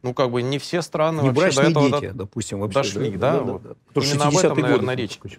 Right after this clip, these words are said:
Speaker 2: да.
Speaker 1: То есть вопрос о режиме совместной собственности, он дискуссионный, да, вот. А, но, в принципе, права, э, женщин, детей, вот, как они были, а, постулированы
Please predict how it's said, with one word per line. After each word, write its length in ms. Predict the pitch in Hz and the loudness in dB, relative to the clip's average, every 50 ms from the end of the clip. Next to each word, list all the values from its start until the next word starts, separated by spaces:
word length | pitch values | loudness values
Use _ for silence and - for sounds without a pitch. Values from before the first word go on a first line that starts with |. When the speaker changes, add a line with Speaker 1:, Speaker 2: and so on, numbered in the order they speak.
| - - | -8 -6
Speaker 2:
да. 100 | 131 - | -4 -4
Speaker 1:
То 80 | - | -4
есть 140 | 110 104 - | -6 -4 -2
вопрос 360 | 131 135 135 160 175 165 - | -2 -2 0 -2 -2 -2 -2
о 60 | 175 | -4
режиме 720 | 160 160 160 160 175 185 170 165 156 147 147 147 143 139 131 127 | -4 -2 -2 -2 0 0 0 0 0 0 0 0 -2 -2 -4 -4
совместной 440 | - 151 143 147 151 135 - 143 | -8 -10 -10 -8 -10 -10 -10 -12
собственности, 420 | 123 - 147 143 135 - - - 135 | -10 -8 -8 -8 -8 -12 -12 -8 -6
он 140 | 123 120 113 | -6 -6 -8
дискуссионный, 760 | 117 113 - - 117 - - 160 170 202 220 208 175 127 107 | -10 -12 -14 -14 -16 -12 -8 -6 -4 -4 -4 -4 -6 -8 -8
да, 180 | 98 120 143 156 | -8 -8 -8 -8
вот. 220 | 139 113 101 101 - _ _ _ _ _ _ _ _ _ _ _ _ _ _ _ _ _ - | -10 -12 -14 -16 -16 _ _ _ _ _ _ _ _ _ _ _ _ _ _ _ _ _ -8
А, 360 | - 107 104 101 95 95 98 | -4 -2 -2 -2 -2 -2 -2
но, 320 | 107 131 151 151 143 - _ | -2 0 0 0 -2 -4 _
в 120 | - - _ _ | -16 -20 _ _
принципе, 560 | - 160 202 196 165 - 143 117 - 117 101 85 | -4 -2 -2 -2 -4 -6 -10 -8 -6 -4 -4 -4
права, 760 | - _ - - 131 135 143 151 143 131 120 101 - - - | -6 _ -4 -2 -2 0 0 0 0 0 0 -2 -4 -6 -10
э, 420 | - - 117 107 104 101 101 101 98 | -12 -10 -8 -6 -6 -6 -6 -6 -8
женщин, 480 | 98 139 143 151 156 139 - 135 123 101 | -6 -6 -6 -6 -6 -8 -10 -12 -12 -12
детей, 520 | 95 92 - - 135 139 143 139 131 117 - _ _ _ | -12 -10 -6 -4 -2 -2 -2 -4 -6 -8 -14 _ _ _
вот, 240 | 107 107 107 95 - _ _ | -12 -10 -10 -10 -10 _ _
как 180 | - 123 120 - | -4 -4 -4 -4
они 200 | 120 113 120 113 | -6 -6 -6 -4
были, 460 | 110 127 123 110 107 104 101 101 98 - _ _ _ _ _ _ _ - | -4 -2 -2 0 0 0 0 -2 -4 -8 _ _ _ _ _ _ _ -12
а, 880 | 117 110 107 104 104 104 107 - - 107 - - - - - 113 113 - - | -8 -6 -6 -6 -6 -8 -8 -10 -12 -14 -16 -18 -20 -20 -18 -18 -18 -14 -14
постулированы 840 | 120 - - - 135 123 139 131 127 120 107 101 101 101 98 92 | -14 -14 -10 -10 -10 -6 -6 -6 -4 -4 -6 -6 -6 -8 -10 -10